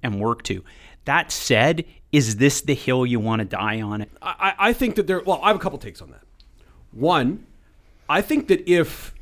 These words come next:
Speaker 2: there was something the integrity commissioner missed because there wasn't a notice or, or, or Councillor Stevenson didn't have a chance to, to say it,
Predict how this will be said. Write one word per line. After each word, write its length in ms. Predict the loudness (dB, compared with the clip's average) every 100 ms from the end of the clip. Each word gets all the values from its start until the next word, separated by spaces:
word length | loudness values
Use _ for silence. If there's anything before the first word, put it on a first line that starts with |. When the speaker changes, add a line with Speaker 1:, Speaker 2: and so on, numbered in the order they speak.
| -6
Speaker 2:
there 220 | 4 6
was 160 | 6 2
something 260 | 0 0
the 80 | 0
integrity 400 | 0 0 -2 -2
commissioner 460 | 2 4 4 6 6
missed 420 | 8 4 0 -2
because 460 | 0 4 4 2 0
there 160 | 0
wasn't 300 | 2 2 2
a 20 | 2
notice 440 | 2 2 0 2
or, 80 | 2
or, 180 | 2 2
or 160 | 0
Councillor 340 | 0 -2 -2 -4
Stevenson 520 | -4 -2 -2 -2 -4
didn't 200 | -2 -2
have 140 | -2 -2
a 40 |
chance 340 | -2 -2 -4 -2
to, 280 | 0 0 -2 -12 -14 -4
to 100 | 0
say 240 | 2 2
it, 160 | 0